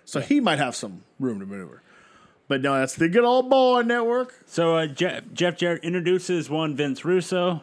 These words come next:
Speaker 2: Vince Russo says he wouldn't be on the scene, on camera, uh,
Speaker 1: I wish he
Speaker 2: but this
Speaker 1: would.
Speaker 2: must be big for him to be on T V now. So he comes out. Um,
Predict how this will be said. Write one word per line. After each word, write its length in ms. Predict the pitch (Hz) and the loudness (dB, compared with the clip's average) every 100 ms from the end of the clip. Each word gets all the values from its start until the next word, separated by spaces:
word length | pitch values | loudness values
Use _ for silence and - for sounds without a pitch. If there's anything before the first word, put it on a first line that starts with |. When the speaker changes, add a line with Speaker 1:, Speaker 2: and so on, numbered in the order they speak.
| - | -8
Speaker 2:
Vince 260 | 107 107 135 | -6 -6 -4
Russo 320 | 139 135 131 | -4 -4 -6
says 240 | 147 123 | -6 -6
he 80 | 139 | -6
wouldn't 260 | 143 147 135 | -6 -4 -4
be 60 | |
on 140 | 143 139 | -4 -6
the 60 | |
scene, 340 | 135 185 185 151 | -6 -6 -4 -2
on 320 | 147 143 135 | -2 -4 -8
camera, 560 | - 185 190 190 180 - _ _ _ _ _ _ - | -6 -4 -2 -2 -2 -6 _ _ _ _ _ _ -8
uh, 40 | |
Speaker 1:
I 100 | 120 | -6
wish 80 | 113 | -4
he 40 | 117 | -4
Speaker 2:
but 100 | 143 | -4
this 160 | 160 | -4
Speaker 1:
would. 80 | 170 | -4
Speaker 2:
must 140 | 156 156 | -6 -6
be 100 | 147 | -6
big 240 | 160 165 | -6 -6
for 140 | 147 | -6
him 80 | 139 | -4
to 60 | 131 | -2
be 80 | 131 | -2
on 160 | 131 | -4
T 160 | 117 139 | -4 -4
V 160 | 156 151 | -4 -2
now. 400 | 120 117 131 - _ | -2 -2 -4 -8 _
So 220 | - 123 110 | -6 -6 -4
he 180 | 135 | -8
comes 300 | 131 135 117 | -4 -4 -2
out. 260 | 113 123 135 _ _ - _ _ _ _ - | -2 -2 -6 _ _ -20 _ _ _ _ -8
Um, 520 | 117 113 110 107 | -4 -4 -4 -8